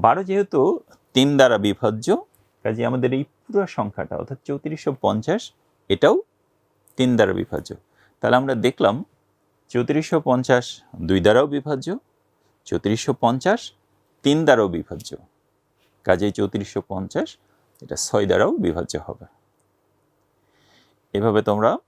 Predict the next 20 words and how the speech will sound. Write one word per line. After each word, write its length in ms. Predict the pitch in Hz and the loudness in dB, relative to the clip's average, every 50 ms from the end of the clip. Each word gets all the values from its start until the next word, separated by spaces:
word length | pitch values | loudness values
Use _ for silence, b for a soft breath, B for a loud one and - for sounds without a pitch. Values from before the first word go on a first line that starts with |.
| _ _ _ _ _ _ _ _ _ _ _ _ _ _ _ _ _ _ _ _ - - | _ _ _ _ _ _ _ _ _ _ _ _ _ _ _ _ _ _ _ _ -6 -6
স্থানীয় 500 | 123 - - - - 160 156 156 151 143 | -6 -6 -6 -4 -2 0 0 0 0 2
মানের 320 | 123 110 107 107 117 120 - | 2 2 2 2 -2 -6 -4
সাহায্যে 440 | - 98 90 104 95 85 - 123 160 214 330 - - - _ _ | -2 -2 -2 -2 -4 -6 -4 -4 -4 -4 -6 -8 -12 -16 _ _
কোন 200 | - 120 117 120 127 120 | -6 -4 -4 -4 -4 -6
সংখ্যা 500 | - - 98 101 104 - - - 92 87 - - _ _ _ _ _ _ _ _ - | -6 -6 -4 -4 -6 -6 -4 -4 -2 -2 -4 -8 _ _ _ _ _ _ _ _ -12
ছয় 240 | - - 113 107 95 | -4 2 2 2 4
দ্বারা 200 | 92 98 90 90 | 4 2 2 2
বিভাজ্য 380 | 90 92 87 - 113 117 - 226 240 | 0 -2 -2 -2 -4 -6 -6 -8 -10
সেটা 220 | - - - - - | -10 -10 -10 -12 -10
খুঁজে 260 | _ - 95 82 76 | _ -6 -4 -4 -4
বের 140 | 73 78 - _ | -4 -6 -8 _
করবে। 240 | - 78 - - 95 _ _ _ _ _ _ _ _ _ _ _ _ _ _ _ _ _ _ _ _ b b b b b b b b b b b b b b b b - - _ _ _ _ | -14 -16 -16 -18 -20 _ _ _ _ _ _ _ _ _ _ _ _ _ _ _ _ _ _ _ _ b b b b b b b b b b b b b b b b -20 -20 _ _ _ _
প্রিয় 200 | - - 120 - | -2 -2 0 0
শিক্ষার্থীরা, 480 | 143 131 - 160 151 - - 151 170 214 277 - _ B B B B B B B B B B B - | -2 -4 -2 -2 -2 2 2 4 4 4 2 0 _ B B B B B B B B B B B 2
আমরা 220 | 107 117 120 127 120 | 4 4 4 4 4
এবার 220 | 113 107 104 117 220 302 - _ _ _ _ _ - | 6 6 4 4 2 -4 -16 _ _ _ _ _ -8
নয় 300 | 120 117 120 139 147 156 147 | -4 0 2 2 2 4 4
দ্বারা 200 | 147 143 139 131 | 4 4 4 2
বিভাজ্যের 500 | 104 98 98 101 113 101 98 127 151 190 | 0 0 -2 -2 -4 -4 -2 -2 -4 -4
একটা 220 | - - - 104 | -4 -6 -4 -4